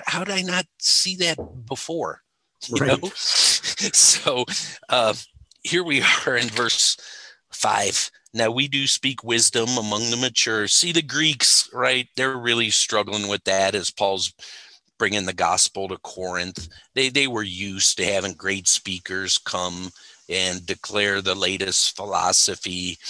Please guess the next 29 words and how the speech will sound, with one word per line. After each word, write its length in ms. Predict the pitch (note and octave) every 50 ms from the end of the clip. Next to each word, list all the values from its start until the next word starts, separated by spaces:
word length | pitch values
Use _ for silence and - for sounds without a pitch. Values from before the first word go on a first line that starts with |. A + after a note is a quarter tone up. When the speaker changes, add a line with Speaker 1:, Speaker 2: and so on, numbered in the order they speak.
| - - - - -
Speaker 1:
And 100 | D#3 D#3
there 80 | D#3
was 160 | D#3 D3+ C#3+ C#3+
just 160 | C#3 B2+ - -
so 120 | D3 C3+
much 300 | C3+ C3+ A#2+ G2+ - - -
intellectual 720 | - B2 A#2 A#2 G#2+ G#2+ G2+ G2 - - - G2+ F#2+ F2
pride 400 | - - - F#2+ F#2+ F#2+ F#2 F2 F2
there. 280 | F2 E2+ E2 D#2 - _ - - - - - -
So 180 | - - B2+
Paul's 360 | A#2+ - - C3 D3 D3 C#3
going, 360 | B2+ C#3 C3+ B2+ B2 A2+ F#2 - _ - - - _ - - _ -
essentially, 680 | G3+ F#3 - - D#3 C#3+ C3+ A#2+ - B2 B2 B2 B2
I'm 120 | A#2 A#2+ G#2
putting 240 | - C#3 C3 A#2+ A2
it 60 | G#2
in 80 | G2+
my 180 | G2 G2 F#2+ F#2+
words, 360 | F#2+ F#2 F2+ F2+ F2+ F2 - -
but 180 | - - F#2
the 80 | - G2+
point 360 | - - A#2+ A2+ A2 A2 G#2
is, 220 | G2+ G2+ F2+ - - - - - - - -
"Hey, 200 | - F3+ G#3 F3
I, 100 | D#3 F3 F3 -
I've 200 | - C3+ D#3+ F3+
got 200 | G3 G3+ E3+ C#3 B2
wisdom 400 | D3+ D#3 D3+ C#3 C3+ D3 B2+ A#2
too. 340 | - D3 E3+ F3+ C#3+ C3+